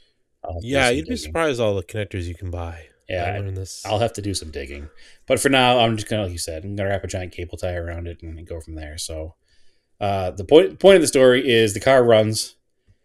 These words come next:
Speaker 1: Uh, he was here for a while. Um, he's actually, uh, his whole family is good friends with Naomi's whole family. So his wife and kid and everything were here and hung out for a while, had pizza. And after they left, I was like, "All right,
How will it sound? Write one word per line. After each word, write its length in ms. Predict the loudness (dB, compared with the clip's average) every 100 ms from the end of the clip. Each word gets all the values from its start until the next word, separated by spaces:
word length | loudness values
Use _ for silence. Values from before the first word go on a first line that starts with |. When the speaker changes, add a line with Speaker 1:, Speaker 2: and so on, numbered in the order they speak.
| _ _ -6
Speaker 1:
Uh, 360 | -4 -2 -2 -6
he 160 | -6 -2
was 160 | -2
here 240 | 0 2 0
for 160 | 0
a 80 | 2
while. 480 | 4 4 4 2 -2 -12 -12
Um, 400 | -10 -8 -10 -12 _ -10
he's 120 | -8
actually, 480 | -8 -8 -8 -8 -12 _ _ _ _ _ _ -14
uh, 120 | -12
his 140 | -8 -2
whole 140 | 0
family 320 | 0 -2 -4
is 60 | -4
good 160 | -6
friends 220 | -6 -8 -8
with 100 | -8
Naomi's 340 | -8 -6 -6
whole 120 | -8
family. 360 | -8 -8 -8 -6
So 160 | -6 -6
his 280 | -6 -10 -16 _ -8
wife 380 | -4 -4 -6 -10
and 100 | -12
kid 340 | -10 -10 -10
and 80 | -12
everything 220 | -12 -12
were 60 | -12
here 300 | -10 -10 -12
and 80 | -10
hung 220 | -10 -10
out 140 | -14
for 100 | -10
a 40 | -10
while, 220 | -8 -8
had 100 | -10
pizza. 380 | -12 -12 -12 -12 _ _ _ _ _ _
And 100 | -4
after 160 | -2 4
they 140 | 6
left, 340 | 6 4 0 -10
I 40 |
was 100 | -16
like, 100 | -4 0
"All 60 |
right, 160 | 0